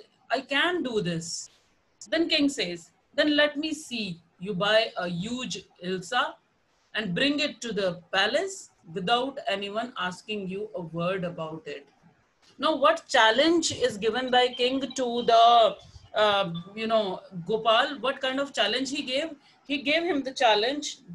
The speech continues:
that, uh, "This is a challenge for you that go to market, buy a big Hilsa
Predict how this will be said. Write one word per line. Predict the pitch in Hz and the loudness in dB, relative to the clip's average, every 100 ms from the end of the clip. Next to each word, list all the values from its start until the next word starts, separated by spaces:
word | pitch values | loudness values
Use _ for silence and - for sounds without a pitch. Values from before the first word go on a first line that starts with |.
| 220 | 2
that, | 233 269 294 - _ _ _ _ _ _ _ _ _ - | 2 2 -2 -10 _ _ _ _ _ _ _ _ _ 2
uh, | 220 226 214 202 180 190 262 | 6 8 6 4 -4 -8 -6
"This | 277 | -2
is | 339 | -2
a | 370 | 2
challenge | 302 247 269 277 285 | 4 4 4 0 0
for | 269 240 185 | 0 0 -2
you | 190 214 277 - _ _ 170 | -4 -6 -8 -14 _ _ 2
that | 240 269 254 - 165 | 4 2 -4 -14 -2
go | 220 285 381 381 _ - _ - | 4 4 4 -4 _ -20 _ -6
to | 285 | 0
market, | 285 285 294 349 - - _ _ 160 190 | 2 0 0 -4 -4 -14 _ _ -8 2
buy | 196 262 294 240 | 6 6 4 2
a | 180 160 175 | -2 -4 0
big | 320 254 311 | 0 2 0
Hilsa | 277 262 302 | 0 0 -2